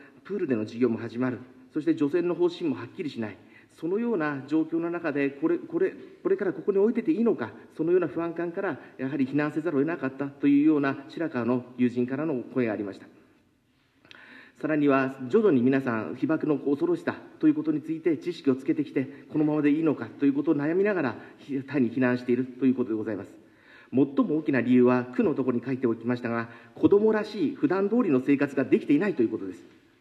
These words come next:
子どもは外で遊びます。自然です。自然からいろんなどんぐりを拾ったり、松ぼっくりを拾ったり、そのようなことを子どもはやります。これが今できていないのです。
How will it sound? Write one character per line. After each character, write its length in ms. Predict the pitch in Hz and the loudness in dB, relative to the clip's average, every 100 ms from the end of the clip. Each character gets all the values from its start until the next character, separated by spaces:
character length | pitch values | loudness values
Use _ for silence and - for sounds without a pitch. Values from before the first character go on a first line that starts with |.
| _ - - | _ -20 -12
子 100 | 160 | 2
ど 80 | 196 | 4
も 140 | 214 | 6
は 340 | 208 208 202 - - - | 4 0 -4 -16 -20 -8
外 200 | 240 269 | 0 2
で 80 | 160 | 2
遊 180 | 127 120 | 0 0
び 60 | |
ま 140 | 123 123 | 0 -2
す。 60 | - - - | -10 -20 -20
自 200 | - 139 | -16 4
然 180 | 196 180 | 6 6
で 100 | 165 | 4
す。 80 | - - - - | 0 -14 -18 -20
自 140 | - | 0
然 160 | 156 170 | 2 2
か 100 | 165 | 2
ら 60 | 147 | 2
い 80 | |
ろ 100 | 185 | 2
ん 60 | 214 | 2
な 120 | 185 | -2
ど 200 | - 180 | 2 2
ん 80 | 196 | 4
ぐ 80 | 165 | 4
り 60 | |
を 60 | 123 | 4
拾 140 | 135 | 6
っ 40 | 139 | 4
た 120 | 143 | 2
り、 60 | 135 | 2
松 220 | 151 - | 0 -4
ぼ 80 | 240 | -4
っ 40 | |
く 120 | 156 | -2
り 60 | 131 | -2
を 40 | |
拾 120 | 120 | -2
っ 40 | 123 | -2
た 100 | 120 | -4
り、 140 | 117 - - - | -8 -12 -6 -2
そ 80 | |
の 80 | 160 | 2
よ 60 | 175 | 2
う 20 | |
な 100 | 170 | 0
こ 80 | 175 | 0
と 100 | 151 | 0
を 60 | |
子 120 | 127 143 | 0 -2
ど 80 | |
も 80 | 143 | 0
は 40 | 127 | 0
や 80 | |
り 60 | 131 | 0
ま 120 | 127 | -2
す。 80 | - - - - - - - | -6 -18 -20 -20 -20 -20 2
こ 120 | - | 4
れ 60 | 247 | 6
が 80 | |
今 160 | 208 175 | 2 4
で 120 | - | 4
き 60 | - | 4
て 80 | 143 | 2
い 20 | |
な 80 | 127 | 2
い 40 | |
の 100 | 113 | -2
で 100 | 107 | -6
す。 120 | - | -14